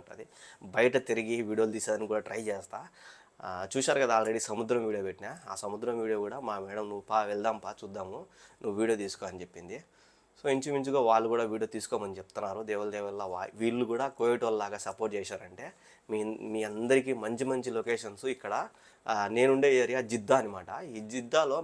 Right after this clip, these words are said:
మంచి మంచి లొకేషన్స్ అయితే ఉన్నాయి. So అవన్నీ కూడా వీడియోలు తీస్తా, మీ అందరి సపోర్ట్ నాకు కావాలా. So చూశారు కదా, నా జీతం అయితే దేవుడి దయ వల్ల, ఆ, నలభై ఒక్క వెయ్యి చిల్లర అయితే వస్తుంది.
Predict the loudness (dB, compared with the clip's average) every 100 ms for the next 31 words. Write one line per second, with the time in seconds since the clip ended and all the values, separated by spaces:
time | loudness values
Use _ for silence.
0 | -4 -8 -6 -8 -6 -6 -4 -6 -6 -8
1 | -6 -8 -12 -12 -10 -10 -14 -20 _ -8
2 | -6 -4 0 4 6 4 4 0 -2 -4
3 | -4 -6 -4 -10 -10 -4 -4 -6 -12 -10
4 | -10 -6 -4 -4 -4 -8 -10 -20 -20 _
5 | -6 -2 0 0 -2 -2 0 4 6 6
6 | 4 2 -2 -2 -4 -2 -4 -2 -2 -2
7 | -4 -6 -4 -4 -6 -14 _ _ _ _
8 | _ -20 _ _ _ _ -20 -20 _ -2
9 | 0 -2 -4 -6 -4 0 4 4 4 2
10 | -2 -2 -2 -6 -6 -4 -2 -2 -4 -8